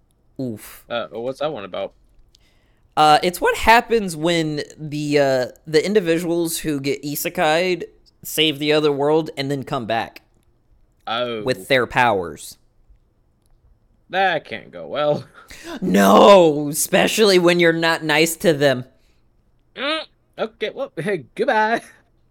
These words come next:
Speaker 1: So much goodbye. So much goodbye. <laughs>
Speaker 2: Oh, dear God.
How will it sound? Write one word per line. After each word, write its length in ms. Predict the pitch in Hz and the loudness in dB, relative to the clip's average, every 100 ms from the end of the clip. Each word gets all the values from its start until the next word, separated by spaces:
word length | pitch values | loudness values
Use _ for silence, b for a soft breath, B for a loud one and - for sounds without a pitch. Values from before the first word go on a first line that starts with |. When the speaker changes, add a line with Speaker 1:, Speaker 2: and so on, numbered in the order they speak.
| _ _ _ _ _ _ - B B | _ _ _ _ _ _ -18 B B
Speaker 1:
So 360 | - - 240 214 | -4 4 6 8
much 300 | 208 165 - | 6 0 2
goodbye. 440 | 170 139 123 101 - b | 0 4 2 2 -6 b
So 720 | - - - 233 208 214 214 | -12 -8 4 8 10 10 8
much 360 | 208 190 151 - | 6 2 2 2
goodbye. 360 | 220 185 190 - | 2 6 6 6
<laughs> 1040 | - 233 - 277 302 285 294 - 269 - | 4 4 4 2 2 0 0 0 -2 -2
Speaker 2:
Oh, 80 | 117 | -4
dear 260 | - 208 - | -6 -6 -14
God. 300 | 143 127 131 | -12 -12 -12